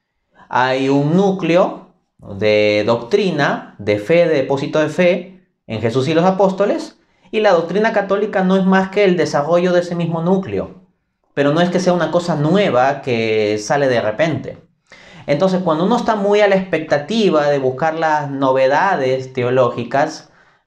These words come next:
pues ahí es donde caen las herejías. Todos los herejes fueron innovadores teológicos, todos los herejes fueron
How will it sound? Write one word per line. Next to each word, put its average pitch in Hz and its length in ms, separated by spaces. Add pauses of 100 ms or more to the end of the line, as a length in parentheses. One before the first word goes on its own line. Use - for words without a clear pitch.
(200)
pues 151 440
ahí 180 160
es 208 60
donde 196 200
caen 185 220
las 170 160
herejías. 131 640 (880)
Todos 208 200
los 190 160
herejes 180 300
fueron 175 240
innovadores 147 600
teológicos, 123 640
todos 170 120
los 175 140
herejes 147 320
fueron 139 480